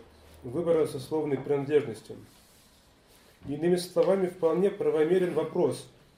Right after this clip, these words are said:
не подталкивала ли романтическая историография, и прежде всего Карамзин,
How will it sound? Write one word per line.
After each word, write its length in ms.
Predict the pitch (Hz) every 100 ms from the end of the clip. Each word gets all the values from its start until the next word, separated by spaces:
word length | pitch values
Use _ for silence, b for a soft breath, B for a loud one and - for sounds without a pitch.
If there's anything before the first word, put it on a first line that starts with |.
| _ _
не 120 | 135 135
подталкивала 720 | 151 - 185 196 175 151 147
ли 240 | 147 156
романтическая 840 | - 139 156 170 170 - - - 139
историография, 840 | 135 147 151 147 147 127 - 113
и 60 | 120
прежде 460 | - - 156 135
всего 360 | 139 - 147 135
Карамзин, 640 | 135 127 131 139 151 135